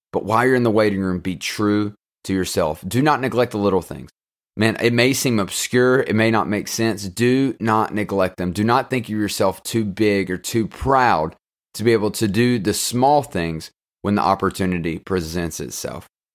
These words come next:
Um, there's a, there's a quote, and I'm gonna butcher it. It's like, if, um, if serving is below you, then leadership is beyond you.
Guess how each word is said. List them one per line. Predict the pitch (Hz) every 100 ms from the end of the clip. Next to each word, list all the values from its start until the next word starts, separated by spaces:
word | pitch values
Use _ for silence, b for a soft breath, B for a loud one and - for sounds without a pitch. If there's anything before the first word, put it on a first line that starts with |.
| -
Um, | 95 95 90
there's | - 107 95
a, | 95
there's | - 98
a | 92
quote, | - 104
and | 80
I'm | 95
gonna | 90 92 82
butcher | 78 101 92 90
it. | 82 78
It's | 87
like, | 92 87
if, | 90 95
um, | 87 80
if | - -
serving | - 113 113 113 104
is | 87 98 92
below | 87 92 90 95
you, | 110 117 127
then | 98 95 92
leadership | 92 92 92 85
is | 80
beyond | - 78 78 98
you. | 110 120